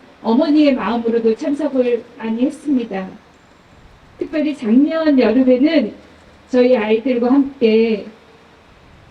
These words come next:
학교 가는 게 중요한 게 아니라 우리가 조금 더 살기 위해서, 더 아름다운 세상을 살기 위해서 너희들이 함께 이 기자회견에 와서, 어,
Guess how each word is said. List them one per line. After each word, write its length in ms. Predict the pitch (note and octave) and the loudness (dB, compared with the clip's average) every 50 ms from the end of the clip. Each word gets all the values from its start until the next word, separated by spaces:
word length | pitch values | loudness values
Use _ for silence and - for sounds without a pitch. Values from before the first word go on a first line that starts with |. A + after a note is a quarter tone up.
| _ _ - - - - - - - - _ _ _ _ _ _ | _ _ -20 -20 -20 -20 -20 -20 -20 -20 _ _ _ _ _ _
학교 240 | - G#4 G#4+ A4 G#4 | -14 -10 -8 -8 -8
가는 260 | G4 F#4+ F4+ F4 F4 | -6 -8 -8 -6 -2
게 100 | D4+ D4+ | -2 -2
중요한 400 | C4+ C4+ B3+ B3 C4 B3+ B3+ B3 | 0 2 2 2 4 4 2 0
게 100 | B3 B3 | 0 0
아니라 480 | A#3 A3 A3 A3 B3 C4+ C4 A#3+ A3 G3+ - - - - - - - - - | 0 0 0 0 0 0 0 -2 -4 -8 -12 -18 -20 -20 -20 -20 -20 -14 -6
우리가 500 | B3 B3 C4+ D4 C#4 C#4 C#4+ C#4 C4+ C4+ | -6 -4 -2 -2 -2 -2 -2 -4 -4 -6
조금 320 | - D4 D4 F#4+ G4 F#4 - | -10 -10 -10 -8 -10 -10 -14
더 120 | F4 E4+ | -14 -12
살기 480 | F4+ F#4 F4+ E4 C#4+ D#4+ D#4 C4 A#3 A3+ | -12 -10 -12 -12 -8 -4 -4 -4 -2 -2
위해서, 440 | G#3+ G#3 G#3 - A3+ G3 F3 - - - - - _ _ _ _ _ - | -2 -2 -4 -4 -6 -8 -8 -10 -12 -18 -20 -20 _ _ _ _ _ -6
더 120 | B3+ A#3 | -4 -2
아름다운 560 | A3 G#3+ A3 C#4 D4+ D4+ C#4 D4 C#4+ C#4+ C#4+ | 0 0 2 2 2 2 2 4 2 2 2
세상을 360 | D4 D#4+ D#4 E4+ E4 D4 D4 D4+ | 2 -2 -4 -2 0 2 2 2
살기 400 | E4 E4 D#4 C4+ D#4+ D4+ C4+ A#3 | 0 -2 -4 -4 -2 -4 -2 0
위해서 500 | A3+ A3+ A3 A3 C#4+ C#4+ C#4+ A#3+ G#3+ - - - - - - - _ - - | 2 0 0 2 2 0 0 0 -2 -6 -10 -18 -20 -20 -20 -20 _ -18 -6
너희들이 440 | A3 A#3+ B3 C#4 C#4+ C4+ B3+ C#4 C#4+ | -2 0 0 0 0 -2 0 0 0
함께 460 | - G4+ G#4+ G#4 G#4 - - F#4 E4 | 0 -2 -4 -4 -4 -6 -8 -4 0
이 200 | D4 C4 C4+ C4 | 2 2 0 0
기자회견에 680 | - C#4 - B3 B3+ C#4 C4 B3+ B3 B3+ B3 A#3+ A#3+ A#3+ | -2 -4 -2 0 0 2 0 0 0 0 -2 -2 -2 -2
와서, 500 | G#3+ F#3+ F#3 - - B3+ D4 F#4 G#4 G4 - - - _ _ _ _ _ _ | -4 -4 -4 -2 -2 0 0 0 -2 -6 -8 -16 -20 _ _ _ _ _ _
어, 320 | A#3+ A3 A3 G#3+ G#3 - | -4 -2 -2 -2 -4 -8